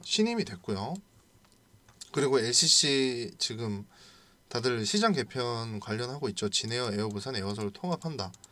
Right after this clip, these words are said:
어, 인천, 김해 더블 허브, 뭐, 이런 이야기가 돼 있잖아요. 예, 점유율도 굉장히 높고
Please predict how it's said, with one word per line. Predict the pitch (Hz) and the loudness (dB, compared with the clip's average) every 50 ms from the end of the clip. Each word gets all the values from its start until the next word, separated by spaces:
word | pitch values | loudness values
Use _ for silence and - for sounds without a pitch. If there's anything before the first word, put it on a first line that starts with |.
| - - - - - - - _ _ | -20 -20 -20 -20 -20 -20 -20 _ _
어, | - 95 95 90 90 - _ _ _ _ _ _ _ _ _ _ _ - | -6 -4 -4 -4 -6 -10 _ _ _ _ _ _ _ _ _ _ _ -10
인천, | - 117 113 107 143 139 135 | -8 -6 -4 -4 -2 -4 -4
김해 | - - - 107 127 143 156 156 - | -6 -6 -4 -4 -2 -2 -4 -4 -6
더블 | - 107 101 98 139 143 135 117 | -4 -4 0 2 2 2 2 0
허브, | 101 95 95 92 | -2 -4 -6 -8
뭐, | 92 110 - - 107 107 - | -12 -12 -14 -14 -12 -10 -6
이런 | - 131 151 151 139 | -4 -2 -2 0 0
이야기가 | 117 110 113 117 117 113 | -2 -2 -4 -4 -4 -4
돼 | 104 - 104 | -6 -6 -8
있잖아요. | 95 92 - 101 95 92 113 127 110 101 - - - - - - - _ - | -10 -10 -8 -8 -8 -6 -6 -8 -8 -10 -12 -18 -20 -20 -20 -20 -12 _ -4
예, | 127 117 | -2 -2
점유율도 | - 123 139 160 175 175 165 156 156 139 | -2 0 4 6 6 6 6 4 2 -2
굉장히 | 113 107 110 113 113 117 117 110 107 95 | -2 -2 -4 -4 -4 -4 -4 -4 -4 -6
높고 | 92 92 90 _ - 123 135 147 156 | -6 -8 -10 _ -2 0 0 0 -2